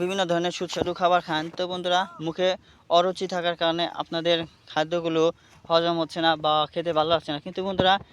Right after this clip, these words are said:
আপনারা যদি মুখে রুচি ফির-, ফিরাতে চান, আগের মতো রুচি যদি দেখতে চান,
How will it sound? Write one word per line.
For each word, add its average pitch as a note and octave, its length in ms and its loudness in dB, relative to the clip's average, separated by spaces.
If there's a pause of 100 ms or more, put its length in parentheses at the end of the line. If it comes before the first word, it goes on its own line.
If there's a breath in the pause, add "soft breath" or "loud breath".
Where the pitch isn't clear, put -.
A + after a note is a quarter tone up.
(240 loud breath)
আপনারা F#3 340 2 (100)
যদি E3+ 260 -4 (120)
মুখে F3+ 320 -4 (760)
রুচি F3+ 240 -6
ফির-, - 340 -10 (220)
ফিরাতে F3+ 380 -2
চান, F3 280 0 (320 loud breath)
আগের E3+ 260 0
মতো D#3+ 300 -4
রুচি E3 300 -8
যদি E3 240 -6 (180)
দেখতে D#3+ 220 -6
চান, E3+ 140 -6